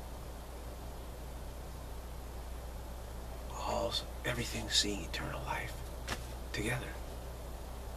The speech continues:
Right now, right now. That is the miracle. It doesn't rely on process. Holy Spirit has this vision for us right now.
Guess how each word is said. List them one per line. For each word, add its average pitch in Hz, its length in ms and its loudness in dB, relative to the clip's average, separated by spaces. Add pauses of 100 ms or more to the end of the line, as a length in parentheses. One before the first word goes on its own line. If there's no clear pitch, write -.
(920)
Right - 240 4
now, 131 280 2 (380)
right - 280 2
now. 127 320 2
That 107 180 6
is 113 160 4
the - 100 -2
miracle. 127 480 2 (240)
It - 80 0
doesn't 104 280 4
rely 110 340 6
on 127 120 4
process. - 680 2 (220)
Holy - 240 6
Spirit - 320 2
has - 220 2
this 101 220 4
vision 107 320 4
for 101 160 2
us - 140 4
right 110 280 2
now. 143 280 4